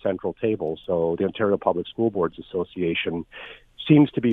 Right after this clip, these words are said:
far more interested in its ongoing bureaucratic existence than it is in fighting for students' needs and fighting for, uh, uh, properly resourced public education system. In fact, they've become nothing less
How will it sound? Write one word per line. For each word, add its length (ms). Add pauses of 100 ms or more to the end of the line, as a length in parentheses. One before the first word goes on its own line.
(120)
far 180
more 260
interested 540
in 220
its 180
ongoing 520
bureaucratic 680
existence 640
than 100
it 120
is 200
in 160 (140)
fighting 380 (100)
for 320 (220)
students' 420
needs 340
and 220
fighting 320 (100)
for, 400
uh, 300 (160)
uh, 240 (100)
properly 540
resourced 640
public 340
education 640
system. 400 (300)
In 100
fact, 300
they've 200
become 600
nothing 420
less 160